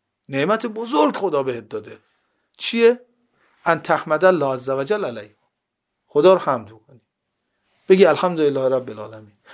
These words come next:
یعنی بفهمی. بفهمی، اظهار کنی. هر چی اون نعمت بزرگ باشه. یک جهتش، علتش اینه. دو تا، دو تا وجه برای این حدیث می‌خوام بگم. یک، این نعمت برای تو خیلی عظیمه.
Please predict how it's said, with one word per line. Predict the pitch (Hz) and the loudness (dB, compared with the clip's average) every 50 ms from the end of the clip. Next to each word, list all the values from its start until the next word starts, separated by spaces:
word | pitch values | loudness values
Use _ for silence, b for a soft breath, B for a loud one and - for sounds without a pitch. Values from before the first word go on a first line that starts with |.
| B _ | B _
یعنی | 151 170 220 | 4 4 6
بفهمی. | 233 269 262 262 233 190 160 143 143 139 139 _ _ _ _ _ _ _ _ _ _ _ _ _ _ _ _ - | 6 6 4 4 2 -2 -2 -4 -12 -14 -16 _ _ _ _ _ _ _ _ _ _ _ _ _ _ _ _ 2
بفهمی، | 170 190 190 240 233 240 247 277 269 - | 2 4 6 4 4 4 2 0 -4 -4
اظهار | 170 135 123 131 131 127 113 | -6 -6 -4 -4 -4 -4 -4
کنی. | - 113 113 110 117 - _ _ _ _ _ _ _ _ | -6 -12 -14 -16 -18 -20 _ _ _ _ _ _ _ _
هر | - - 254 285 240 | 0 2 2 2 2
چی | - - 254 | 0 -4 -6
اون | 240 220 | -4 -4
نعمت | 208 196 180 180 175 151 | -4 -2 -2 -2 -4 -4
بزرگ | 143 131 123 135 123 113 | -6 -8 -6 -6 -6 -8
باشه. | 110 101 - 110 b b b b b - | -10 -14 -18 -20 b b b b b -14
یک | 160 165 180 233 277 277 - - | -6 0 2 2 2 2 0 0
جهتش، | 165 196 190 214 254 - 247 - - | 0 2 2 2 0 -4 -6 -8 -8
علتش | 214 185 190 214 233 226 220 196 - | -6 -4 -2 -4 -4 -4 -8 -10 -10
اینه. | 226 196 147 113 - _ _ _ _ _ 147 | -10 -10 -12 -14 -16 _ _ _ _ _ -4
دو | 180 208 | -4 0
تا، | 202 202 151 | 0 0 -2
دو | 143 143 180 214 | 0 2 2 2
تا | 214 190 160 143 | 4 2 2 4
وجه | 160 170 175 170 - | 2 2 2 0 -4
برای | 139 135 131 135 | -6 -6 -6 -6
این | 139 135 | -8 -10
حدیث | 127 123 120 123 131 - | -12 -16 -16 -16 -18 -20
می‌خوام | - 113 - 117 110 | -20 -18 -18 -18 -18
بگم. | 110 107 107 107 127 | -18 -18 -18 -18 -12
یک، | 147 180 233 220 180 - - - b b b b b b b b _ _ | -2 2 2 2 2 2 -4 -16 b b b b b b b b _ _
این | 262 277 294 | -8 -4 -2
نعمت | 277 262 254 294 285 233 | 0 0 2 2 0 0
برای | 262 254 277 269 | 0 -2 -2 -4
تو | - - 302 | -6 -8 -6
خیلی | - - 214 190 170 160 | -2 -2 -2 -2 -2 -6
عظیمه. | 135 127 117 113 117 113 110 101 98 101 | -8 -10 -12 -14 -16 -18 -18 -20 -20 _